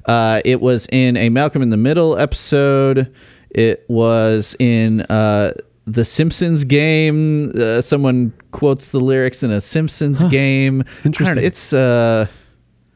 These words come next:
Speaker 1: it's been all over the place. I'm not, uh, sure. Was there, wait, wasn't there another Nickelodeon show? Was it on Kablam? Might have been.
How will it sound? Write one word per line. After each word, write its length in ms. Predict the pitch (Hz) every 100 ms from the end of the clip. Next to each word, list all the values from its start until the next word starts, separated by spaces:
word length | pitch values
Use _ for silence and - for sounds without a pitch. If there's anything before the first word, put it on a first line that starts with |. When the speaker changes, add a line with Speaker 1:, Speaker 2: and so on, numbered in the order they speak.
| _ _ _ _ _
Speaker 1:
it's 160 | 165 -
been 140 | -
all 200 | 165 175
over 160 | 120 165
the 80 | 139
place. 280 | - 107 -
I'm 80 | 170
not, 240 | 175 -
uh, 200 | 123 110
sure. 380 | - - 139 110
Was 180 | 139 139
there, 440 | 170 170 160 156 - _ _ _ _ -
wait, 180 | 104 87
wasn't 200 | 110 190
there 120 | 208 190
another 300 | 160 160 160
Nickelodeon 680 | 156 - 147 147 143 139
show? 640 | - - - 131 131 117 - _ _ -
Was 140 | 139
it 60 | 156
on 140 | 208
Kablam? 640 | - 120 110 113 160 185 180 _ _ _ _ _ _ _ _ _ _ _ _ _ _ _ _ _ _
Might 280 | 107 107 104
have 100 | 95 - _ _ -
been. 440 | 107 104 101 98